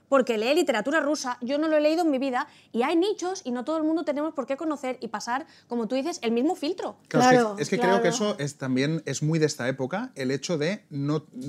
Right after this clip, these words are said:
Speaker 2: que ya no existe el mainstream. O sea, antes había pocos canales de televisión, pocos canales de radio, y la gente, cuando alguien se hacía famoso, se hacía muy famoso para casi todas las generaciones. Hoy en día puede ser que tú conozcas y para ti sea súper famoso alguien,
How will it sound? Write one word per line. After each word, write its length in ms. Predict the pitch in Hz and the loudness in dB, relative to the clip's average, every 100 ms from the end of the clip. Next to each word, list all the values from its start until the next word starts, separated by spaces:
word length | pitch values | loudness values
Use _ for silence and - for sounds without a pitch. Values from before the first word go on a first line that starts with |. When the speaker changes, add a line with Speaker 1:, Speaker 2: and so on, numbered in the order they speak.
| 135 139 | -10 -2
Speaker 2:
que 180 | 147 131 | 0 0
ya 140 | 160 | -2
no 80 | 185 | -2
existe 260 | 175 180 | -2 -2
el 80 | 156 | 0
mainstream. 480 | 139 117 - 95 92 - - | 0 -2 -4 -10 -12 -14 -4
O 20 | |
sea, 140 | 135 | -2
antes 220 | 151 165 | 0 0
había 340 | 165 160 113 101 _ _ | 4 4 2 -4 _ _
pocos 240 | 156 147 147 | 2 2 2
canales 280 | 151 147 | 2 0
de 80 | 139 | 0
televisión, 480 | 143 143 160 196 208 | -2 0 0 2 2
pocos 260 | 160 135 - | 2 0 0
canales 300 | 135 131 131 | 0 0 0
de 80 | |
radio, 400 | 143 185 214 254 254 _ - | 2 2 2 0 -4 _ -2
y 80 | 139 | -2
la 100 | 127 | 0
gente, 480 | 151 151 190 - _ - | 0 2 2 0 _ -4
cuando 280 | 135 131 | 0 2
alguien 220 | 131 170 165 | 4 4 2
se 60 | |
hacía 120 | 170 | -2
famoso, 300 | 160 175 180 | 0 0 -2
se 80 | 160 | -4
hacía 280 | 156 180 180 _ - | -2 -4 -4 _ 4
muy 180 | 156 202 | 8 8
famoso 420 | 214 202 202 214 | 8 2 2 0
para 240 | 170 175 175 | 0 0 -2
casi 200 | 147 123 | -6 0
todas 160 | 151 | 2
las 100 | 143 | 2
generaciones. 600 | - 127 117 110 104 107 - _ _ | -2 -6 -6 -8 -10 -12 -18 _ _
Hoy 160 | 185 | 4
en 100 | 190 | 6
día 220 | 190 165 131 | 6 6 4
puede 140 | 147 | 2
ser 140 | 160 | 2
que 100 | 135 | -2
tú 100 | 120 | -2
conozcas 540 | 147 165 156 123 104 - _ _ | 0 0 -2 -4 -8 -14 _ _
y 80 | 127 | -4
para 180 | 117 123 | 0 2
ti 100 | 151 | 2
sea 240 | 156 147 123 | 2 0 2
súper 320 | - 160 151 | 2 4 2
famoso 380 | 151 156 143 139 | 0 -2 0 0
alguien, 340 | 175 226 | 0 -2